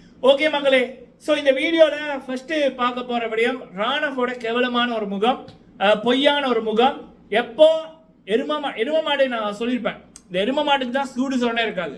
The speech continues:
மழையோ வெயிலோ பனியோ குளிரோ அதுக்கு வந்து எதுவுமே தெரியாது. எப்பயுமே அது ஒரே மாதிரி தான் இருக்கும்.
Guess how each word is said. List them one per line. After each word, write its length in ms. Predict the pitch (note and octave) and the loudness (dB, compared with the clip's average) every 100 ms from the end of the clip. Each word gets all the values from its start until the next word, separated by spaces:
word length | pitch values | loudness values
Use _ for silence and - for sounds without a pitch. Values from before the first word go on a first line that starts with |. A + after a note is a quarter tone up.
| - | -10
மழையோ 380 | D#3+ G#3 A#3+ A#3 B3 | -4 0 0 0 0
வெயிலோ 340 | G#3 A3 A3+ B3+ A3+ | -2 -2 0 0 -2
பனியோ 400 | G3+ A3 A3+ C4+ C#4+ - - - | -4 0 2 0 -2 -14 -20 0
குளிரோ 380 | C4 C4+ A#3+ C4 D#4 - - - | 4 6 6 4 2 -6 -16 -2
அதுக்கு 300 | A#3 C4 B3+ | 0 2 -2
வந்து 200 | C4 C4 | -2 0
எதுவுமே 340 | A#3+ C4 C#4 C#4 | 0 2 0 2
தெரியாது. 340 | A#3+ A3 F#3 | 2 2 2
எப்பயுமே 340 | G3 B3 C4 C#4 | -2 0 0 2
அது 140 | A3+ | 2
ஒரே 160 | G#3 B3 | 2 2
மாதிரி 220 | B3 A#3+ | 2 0
தான் 200 | B3 A3+ | 0 -2
இருக்கும். 300 | G#3 E3 - | -2 -6 -12